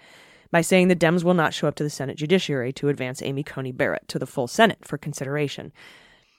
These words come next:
This has to go through the Senate Judiciary first. They have to put her up as a nominee, then it goes to the full Senate.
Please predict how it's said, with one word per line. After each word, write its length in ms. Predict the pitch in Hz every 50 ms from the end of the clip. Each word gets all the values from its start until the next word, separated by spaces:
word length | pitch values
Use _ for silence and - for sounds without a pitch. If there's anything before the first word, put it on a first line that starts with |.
| _ _ -
This 160 | 180 175 -
has 180 | 196 202 202 -
to 120 | - 220
go 300 | 185 - - 165 160 160
through 180 | 160 - 170 156
the 60 | 143
Senate 280 | - - 156 151 123 139
Judiciary 400 | 160 156 151 147 - 160 156 175
first. 520 | - - - 127 107 110 - - - -
They 120 | 127 135
have 160 | 147 143 139 -
to 80 | 160
put 300 | - - - - - -
her 180 | - 170 165 151
up 160 | 151 151 -
as 100 | 156 147
a 40 | 156
nominee, 380 | 151 143 143 160 160 147 123
then 140 | 123 123 120
it 80 | 110 110
goes 200 | - 104 127 -
to 100 | - 131
the 80 | 135 135
full 200 | - - 120 127
Senate. 440 | - - 120 120 113 143 - -